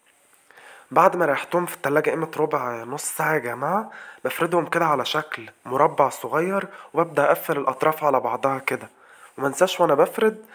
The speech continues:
برشة الدقيق. لان احنا معالجناش القشطة دي، او باختلاف المناطق اللي بيقولوا عليها قشطة مزارع، بتتباع عند اي محل منتجات البان،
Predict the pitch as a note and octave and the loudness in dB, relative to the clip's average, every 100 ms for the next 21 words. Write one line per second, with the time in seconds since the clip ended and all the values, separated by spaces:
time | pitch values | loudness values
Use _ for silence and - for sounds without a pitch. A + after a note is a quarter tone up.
0 | - - B2+ D#3+ D#3+ D3+ A#2+ - C3+ B2+ | -20 -2 -2 0 -2 -4 -10 -10 -8 -6
1 | - - _ _ _ _ _ _ _ _ | -8 -14 _ _ _ _ _ _ _ _
2 | _ _ C3 C#3+ D3+ - D3+ C#3+ B2+ B2 | _ _ -2 0 0 2 2 2 -4 -4
3 | C3+ G3 - D3+ D3 E3+ - - A#2 - | -2 -2 -4 -6 -6 -8 -10 -10 -10 -12
4 | - B2+ B2+ - - - D3+ E3 E3+ - | -10 -10 -10 -20 -20 0 2 2 -2 -12
5 | - - A2+ B2 - C#3+ C3+ E3+ E3+ - | -20 -20 -8 -6 -2 0 4 4 2 -6
6 | C#3+ D#3 D3 D3+ F3+ E3 C#3 C3+ D#3 D3 | -2 0 4 4 4 0 -2 0 0 2
7 | C#3+ D3+ D3 - D3 C#3+ B2+ C#3+ B2+ G#2+ | 0 -2 -4 -6 -2 -2 0 0 0 0
8 | - - _ - - - _ _ _ _ | -8 -18 _ -20 -20 -20 _ _ _ _
9 | _ _ _ _ _ _ _ _ _ _ | _ _ _ _ _ _ _ _ _ _
10 | _ - B2 B2 D#3+ D#3 C#3+ A#2 D#3+ C#3+ | _ -8 -2 2 4 2 -2 -2 0 -4
11 | - E3 E3+ D3+ C3+ B2+ D3 - C#3 B2+ | -2 0 0 -4 -2 0 0 2 0 0
12 | B2 C#3 A#2+ | 0 0 0